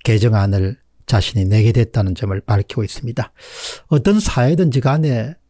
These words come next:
사회가 많은 사람들이 함께 살기 때문에 늘 문제가 생길 수밖에 없습니다. 그럼 그 문제가 생겼을 때 원인을 진단하고 그리고 문제 해결 방안을 마련한 다음에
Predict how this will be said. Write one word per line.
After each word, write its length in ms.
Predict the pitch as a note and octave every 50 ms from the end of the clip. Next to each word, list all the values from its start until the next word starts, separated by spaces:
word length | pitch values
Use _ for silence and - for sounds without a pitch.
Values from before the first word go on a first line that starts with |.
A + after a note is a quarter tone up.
| _ -
사회가 680 | - - - - B2 A2+ A#2+ C3+ B2 B2+ A#2 A2 - -
많은 380 | A#2+ A2+ A#2 A#2+ B2+ C#3 D3+
사람들이 760 | C#3+ - C3+ B2+ A2+ G#2+ G#2 G2+ G#2+ A2+ G#2+ G2+ G2+ A#2 C3+ -
함께 500 | _ - - D3+ C#3 C3+ B2+ - - A2+
살기 380 | - - A2+ G#2 G2 F#2+ A2
때문에 500 | - - - G#2 G2 G2 G2+ G#2+ A2+ A#2 - _ _ - _ _
늘 280 | - B2 C#3 E3 G3+ G#3
문제가 560 | F#3+ D3+ B2+ B2 B2+ A#2+ E3+ F#3+ G#3 F3 C#3+
생길 340 | - - - G3+ G3+ F#3+ D3
수밖에 460 | - - B2 A2+ B2+ C3 - - -
없습니다. 580 | F#2+ - - - - C#3 B2 A2+ - G#2 - _ _ _ _ _ _ _ _
그럼 240 | - - A2 A2 G#2+
그 100 | - A#2+
문제가 500 | A2+ A2 G#2 G#2 G#2+ G2+ A#2+ B2 A#2+ A2+
생겼을 520 | - - D3+ C#3 B2 A#2+ A2 - - G2+
때 320 | - - - A2+ A#2+ C#3 - - - - - - _ _ _
원인을 480 | - A#2 A#2+ B2+ C3+ C#3 C3+ A#2+ A2 G#2
진단하고 880 | - - A#2+ G#2+ G#2+ G#2 A#2 A#2 A#2 A2 A2+ A#2+ G#2+ A2 F2+ E2+ _ _ _ _ _ _ _ _ _ _ _ -
그리고 520 | - G#2+ A2 G#2 G2 G2+ G2 A2+ B2 - _ _ _ _
문제 520 | - B2 A2+ A2+ A#2 A2 G2+ B2 A#2 A2
해결 400 | F2+ - A#2 A2+ G#2+ C3 C3 B2+
방안을 460 | - - A2 G#2 A2 A2+ A#2 G#2+ G2+ G2
마련한 540 | G2+ G#2 G#2+ A2 A2 G#2+ G2 G2 F#2+ F2+
다음에 460 | F2+ A2 G#2 G2 F#2+ F#2+ G#2 G#2+ A2+